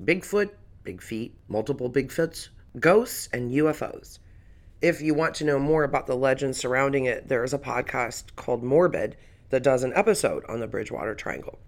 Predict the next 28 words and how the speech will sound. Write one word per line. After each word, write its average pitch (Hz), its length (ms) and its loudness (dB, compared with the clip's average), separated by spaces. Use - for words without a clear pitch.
Another 240 440 6
incident 196 440 4
connected 156 420 0
to 143 40 -8
the 135 100 -2
Freetown 143 520 0
Fall 127 340 4
River 123 260 0
State - 280 -4
Forest 202 440 2
is 170 180 0
the 160 80 2
murder 156 400 4
of 143 240 -4
Lou 147 160 2
Aruda 139 600 4
in 135 160 -2
nineteen 131 440 -2
seventy-eight. 131 840 -2
The 151 80 2
fifteen-year-old 208 720 6
disappeared 165 560 2
from 131 180 -6
her 131 160 -4
hometown 147 540 2
of 127 140 -2
Raynham, 143 580 2
Massachusetts. - 880 -6